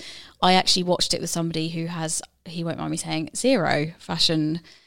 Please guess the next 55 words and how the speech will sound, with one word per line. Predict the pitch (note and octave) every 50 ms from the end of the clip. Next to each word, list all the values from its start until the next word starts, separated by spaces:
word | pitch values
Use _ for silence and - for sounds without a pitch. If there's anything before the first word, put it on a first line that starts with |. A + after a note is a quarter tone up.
| _ _ _ -
like, | F#3 - -
knowledge, | G3+ G3 F3+ F3+ F3+ F3 A3 C#4 - - - -
and | G3 F#3 F#3
he | F3+ G#3 G3+
really | F#3 F#3 G3+ G3+ F#3+ F3+ F3+ F3
enjoyed | F3 F#3 F#3+ F#3 F3+ F3 E3+
it. | F3+ F#3+ G#3+ -
And | F3 E3+
I | E3+
think | - - F3+ - - - -
that | F3+ E3+ D#3+ -
was | - F3 -
probably | - F3 F3 E3+ F3 F#3 F3+
why, | F3 F3 F3+ F3+ F3+ F#3 F#3+ G3 G#3 -
'cause | - F3
they | - F3
put | E3+ - F#3+ -
in | F#3+ F#3
enough | F3+ F3+ F3+ F3 E3+ E3+ - E3+
of | E3 -
that, | D#3 -
like, | - - -
heartwarming | - - - F3 E3+ D#3+ - E3+ F3 E3+ E3+ E3 E3
element, | E3 D#3+ D#3 D#3+ D#3+ D#3+
and | - E3 E3 D#3+
you | F3
kind | - - F3 E3+
of | F3
found | - E3+ E3 D#3+
yourself | E3 E3 - F3 E3+ -
cheering | - F3+ D#3+ D#3+ E3 -
for | D#3+
different | D#3 E3 E3 E3+ D#3+
people. | E3+ E3+ E3 E3+ D#3 D3 C#3
And | C3+ D3
as | E3 -
you | D3+ -
say, | - E3+ D3+ D3+ - - - - - - -
you | F3 -
start | - - -
to | F3
really | E3 E3
care | - - - F3+ F3
about | E3 D3+ -
them. | - C#3+
Whereas | D#3 D#3 E3 - - -
I | G3 F#3+ F#3+ F3+
was | F3 F3 -
watching | - - - E3+ E3
it | - -
because | - E3+ F3 E3+ D#3+ - - - - - _ _ _ -
I | D#3+
love | D3+ D3 -
clothes, | - E3 - - D#3+ - -
so, | - - - - - E3+ D#3 - E3 E3 E3 -